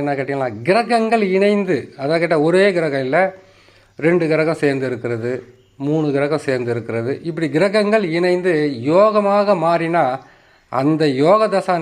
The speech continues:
நடக்கும்போது பெருசா கஷ்டம் இல்லாம நிம்மதியா இருப்பாங்க. நிறைய விளக்கம் சொல்லலாம், நேரம் இல்ல.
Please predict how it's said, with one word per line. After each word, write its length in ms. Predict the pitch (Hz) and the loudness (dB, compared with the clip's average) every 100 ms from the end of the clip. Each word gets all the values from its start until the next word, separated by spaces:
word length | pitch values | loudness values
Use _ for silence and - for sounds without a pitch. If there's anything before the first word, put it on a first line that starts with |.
| 165 | 0
நடக்கும்போது 600 | 160 151 143 147 151 160 127 135 - - | -2 -4 -4 -2 -2 -2 -2 -6 -10 -4
பெருசா 360 | 160 160 - 160 | -4 -2 -4 -4
கஷ்டம் 320 | 131 - 139 127 | -4 -4 -6 -4
இல்லாம 300 | 123 127 120 | -4 -4 -6
நிம்மதியா 320 | 117 120 117 107 | -6 -4 -4 -6
இருப்பாங்க. 340 | 110 107 107 110 - 127 | -8 -12 -14 -18 -6 -2
நிறைய 300 | 151 185 202 | 0 2 2
விளக்கம் 320 | 185 185 175 | 2 -2 -2
சொல்லலாம், 400 | 165 160 147 165 156 - _ _ _ _ _ 120 | 0 2 2 2 -2 -12 _ _ _ _ _ -6
நேரம் 360 | 127 160 185 151 | 0 2 2 0
இல்ல. 140 | 120 | -2